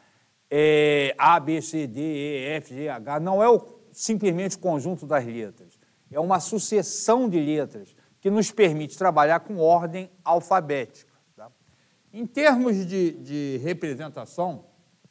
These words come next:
juntos a gente representa entre chaves, e a ordem de seus elementos não tem importância. A, E, I, O, U e O, I, A,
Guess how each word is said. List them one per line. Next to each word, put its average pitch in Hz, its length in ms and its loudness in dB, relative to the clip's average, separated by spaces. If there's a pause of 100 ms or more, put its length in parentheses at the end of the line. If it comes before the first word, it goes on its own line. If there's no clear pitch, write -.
(1700)
juntos - 640 -4 (220)
a 147 120 -2
gente 170 320 -10
representa 175 800 -6 (800)
entre 196 360 -8
chaves, 131 800 2 (320)
e 160 100 2
a 165 120 8
ordem 175 480 4
de - 80 -20
seus 151 260 -10
elementos 147 480 -10
não 175 160 -12
tem 175 160 -14
importância. 139 680 -14 (600)
A, 226 220 6
E, 214 140 2
I, 214 60 2
O, 214 40 4
U 160 560 0
e 139 260 -10 (220)
O, 208 420 2
I, 175 300 -14
A, 139 340 2